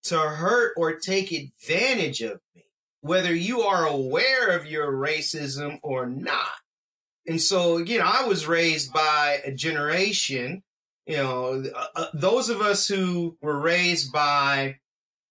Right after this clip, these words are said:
uh, as black people, who were raised by the generation of black folks who can vividly remember segregation in public spaces.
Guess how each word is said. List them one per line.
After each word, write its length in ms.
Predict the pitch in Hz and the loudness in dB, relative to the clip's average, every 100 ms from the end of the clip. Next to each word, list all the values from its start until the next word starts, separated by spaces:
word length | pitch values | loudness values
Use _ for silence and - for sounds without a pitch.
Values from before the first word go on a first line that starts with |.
| _ - | _ -6
uh, 240 | 127 120 | -2 -2
as 100 | 131 | -2
black 320 | 117 160 165 - | 0 0 0 -2
people, 540 | 135 - 110 98 - | -8 -8 -8 -8 -8
who 120 | 160 | -4
were 140 | 147 139 | 0 0
raised 520 | 143 175 180 160 131 | 2 2 2 0 0
by 240 | 151 151 | 2 2
the 100 | 139 | 2
generation 640 | 135 143 160 156 151 - 127 | -2 -2 0 0 0 -2 -4
of 180 | 120 | -8
black 320 | 123 143 151 - | -4 0 0 -2
folks 580 | 123 101 - - - - _ _ _ _ 160 | -6 -6 -6 -10 -10 -14 _ _ _ _ -6
who 140 | 165 | -4
can 280 | - 185 165 | -2 -2 -2
vividly 640 | 131 196 190 196 170 190 | 0 0 2 0 0 -2
remember 1160 | 180 175 165 143 139 160 180 175 160 135 110 - _ _ _ | -2 -2 -2 -2 -2 0 0 0 0 0 -2 -8 _ _ _
segregation 1040 | - - 170 165 156 147 151 151 139 135 123 | -6 -2 0 0 0 0 0 0 -2 -4 -4
in 240 | 135 120 - | -6 -8 -8
public 340 | 147 135 123 | -6 -4 -4
spaces. 920 | - - 131 151 160 - - - - | -6 -4 -2 -2 -2 -6 -6 -6 -6